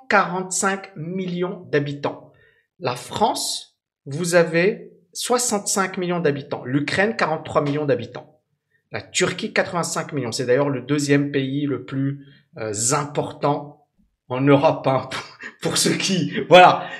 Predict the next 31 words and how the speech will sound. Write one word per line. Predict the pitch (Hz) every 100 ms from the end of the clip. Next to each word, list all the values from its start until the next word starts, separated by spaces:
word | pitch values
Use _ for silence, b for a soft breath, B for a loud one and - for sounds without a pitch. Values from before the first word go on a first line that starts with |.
| B
Mais | 170 214 - -
le | 165
deuxième | 143 - 185 190
pays | 180 175
le | 165 143
plus | 160
important | 156 139 143 170
en | 147
Europe. | 131 127 - - B B B
Et | 151
vous | 147 165
avez, | 151 143 160 170 - 135
euh, | 120 117
la, | 120 120 113 110 131
l'Allemagne | 143 147 214 247 220 147
à | 135
quatre-vingt-trois | - 190 185 - 180 160 160 - 160 147 -
millions | 143 147 135 139 143
d'habitants. | 131 143 143 127
Donc, | 117 -
c'est | - -
très, | - 285 - -
très, | - 226 220 220
très | - - 202 208 B B - 139
important | 170 185 180 - - 170 - B B B
d'avoir | - 156 165
ce | 151
chiffre. | - - -
Donc, | 143 147 - -
revenons | 113 127 123 139 143
sur | 139 - - 117